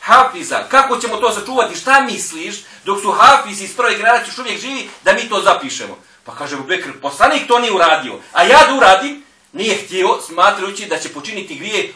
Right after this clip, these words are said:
uvodi novotariju koju je poslanik sallallahu alejhi ve sellem nije uradio.” Pa kaže, poslije određenog vremena, kaže, sve sam više, više razmišljao o Ebu Bekrovim riječima, pa sam vidio da imaju utemeljenja. Pa je se zahvaljivao kasnije Omeru zbog toga što ga je podstakao na,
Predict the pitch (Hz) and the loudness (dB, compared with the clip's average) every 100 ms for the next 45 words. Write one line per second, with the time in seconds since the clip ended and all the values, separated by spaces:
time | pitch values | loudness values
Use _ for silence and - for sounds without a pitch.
0 | - 214 202 165 156 143 143 202 202 196 | -12 -4 -2 -2 -4 -4 0 0 0 -6
1 | 165 165 139 180 170 143 131 170 165 190 | -8 -8 -10 -10 -10 -10 -8 -6 -8 -10
2 | 180 226 233 226 - - _ _ _ _ | -12 -8 -4 -4 -4 -16 _ _ _ _
3 | _ _ 170 170 180 165 214 214 190 202 | _ _ 2 2 0 -2 -4 -4 -4 -4
4 | 160 143 151 139 202 175 175 170 170 180 | -6 -8 -8 -6 -4 -4 -4 -4 -4 -8
5 | 160 170 - 175 143 139 165 - 135 131 | -10 -10 -10 -12 -14 -14 -16 -16 -16 -14
6 | 175 156 135 - 202 - 175 - - 139 | -16 -14 -16 -16 -18 -14 -16 -16 -20 -16
7 | 135 135 147 143 151 151 135 123 123 113 | -14 -14 -12 -10 -10 -10 -10 -10 -12 -12
8 | 110 110 98 - _ _ _ 156 160 165 | -12 -14 -16 -20 _ _ _ -2 -2 -2
9 | 165 160 156 165 285 262 226 226 - 202 | -4 0 0 0 4 6 6 6 4 2
10 | 202 208 190 170 180 - - 208 202 180 | -2 2 4 2 0 -8 -6 -2 0 0
11 | 170 - 156 147 180 - 143 143 143 | -4 -4 -4 -4 -4 -6 -8 -6 -6